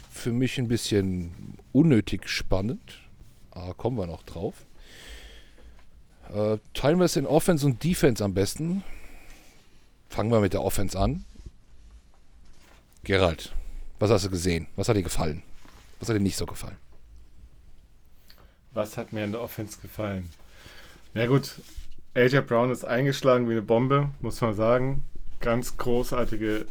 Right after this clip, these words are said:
Speaker 2: Addition zu unserem Team. Hat Freude gemacht, ihn zu sehen. Hurts hat wieder mal gezeigt, dass er super Plays verlängern kann, dass er ein ganz hervorragender Scrambler ist. Ähm, die O-Line war leider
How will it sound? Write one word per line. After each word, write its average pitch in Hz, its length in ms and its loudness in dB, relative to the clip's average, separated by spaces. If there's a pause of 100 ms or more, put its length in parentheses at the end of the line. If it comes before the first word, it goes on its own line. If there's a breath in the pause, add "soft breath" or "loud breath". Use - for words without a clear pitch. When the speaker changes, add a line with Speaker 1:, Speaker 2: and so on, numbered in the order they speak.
(100)
Speaker 2:
Addition 135 520 -2
zu 127 100 -6
unserem 104 320 -4
Team. 135 380 -8 (1040 loud breath)
Hat 110 220 0
Freude 123 320 2
gemacht, 127 340 -2
ihn 120 100 -8
zu 117 140 -6
sehen. 123 460 -2 (920 soft breath)
Hurts 123 460 0 (380)
hat - 420 -8 (140)
wieder 127 180 -2
mal 110 160 -4
gezeigt, 101 380 -8
dass 101 180 -12
er 101 240 -4
super 120 440 -2
Plays 110 280 -4
verlängern 117 460 -6
kann, 120 460 -6
dass - 200 -12
er 104 80 -6
ein 98 140 -8
ganz 104 200 -8
hervorragender 104 480 -4
Scrambler 131 580 2
ist. 131 360 -4 (1040 soft breath)
Ähm, 101 400 -6
die 101 100 -4
O-Line 107 640 0
war 98 220 -2
leider 101 640 -4